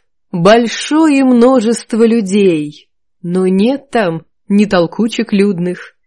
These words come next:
ни, как у нас, очередей. Дома, похожие на ульи, покрыты зеленью садов. Казалось, что они уснули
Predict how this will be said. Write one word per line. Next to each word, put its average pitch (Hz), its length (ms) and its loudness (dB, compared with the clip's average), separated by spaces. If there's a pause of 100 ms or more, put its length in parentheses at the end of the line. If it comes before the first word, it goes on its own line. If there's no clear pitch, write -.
ни, 214 280 -4
как - 280 -6
у 180 60 -2
нас, 202 420 -6 (220)
очередей. 165 960 -8 (360)
Дома, 196 500 -4 (360)
похожие 202 640 0
на 202 180 2
ульи, 202 580 0 (260)
покрыты 240 1000 -6
зеленью 226 720 0
садов. 220 880 -2 (400)
Казалось, 277 720 -4 (280)
что - 420 -2
они 269 460 0 (300)
уснули 240 1200 -2